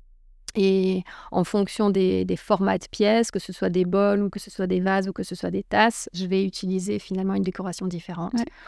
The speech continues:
Speaker 1: Donc je, je travaille assez par, euh, par, par, euh, période de l'année. C'est-à-dire que je sais que mars, enfin, je, février, mars, je vais faire plein de vases.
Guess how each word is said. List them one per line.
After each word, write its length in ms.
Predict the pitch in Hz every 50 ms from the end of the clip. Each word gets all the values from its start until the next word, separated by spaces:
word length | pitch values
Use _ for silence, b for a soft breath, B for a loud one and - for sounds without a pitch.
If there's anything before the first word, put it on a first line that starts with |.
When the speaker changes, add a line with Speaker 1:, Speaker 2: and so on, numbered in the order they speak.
| B B B B
Speaker 1:
Donc 140 | - 202 185
je, 160 | 214 214 208
je 100 | 190 214
travaille 340 | - - - 247 262 269 277
assez 340 | 247 233 - - 269 262 254
par, 280 | - 240 226 214 208
euh, 460 | 214 208 208 202 202 196 196 196 196 196 - - b b b b b b b b b b b b b b b b - -
par, 160 | - 214 - _ _ -
par, 260 | - 240 214 - -
euh, 680 | 214 208 208 208 208 208 202 202 202 202 202 202 202 185 - _ - - - - - - - - _ - - - - - - _ - - - _ - - - _ - - - - - - - -
période 400 | - 247 233 233 254 302 320 269
de 80 | 240 262
l'année. 340 | 254 240 220 220 220 208 202
C'est-à-dire 380 | 196 - - 202 196 220 202
que 80 | - 214
je 100 | 208 208
sais 280 | 196 - - 247 247 247
que 280 | - - 220 208 - _ - - - - -
mars, 920 | 196 190 190 196 208 247 277 - - - - - - - - - - _ - - - - - - - -
enfin, 100 | 170 165
je, 140 | 165 180 - 170 175 165
février, 460 | - - 214 190 190 214 208 208 185
mars, 480 | 180 185 196 226 - - - - - -
je 80 | - -
vais 60 | 202
faire 140 | - 202 -
plein 140 | - 202 190
de 60 | 185
vases. 320 | 175 170 - - 170 -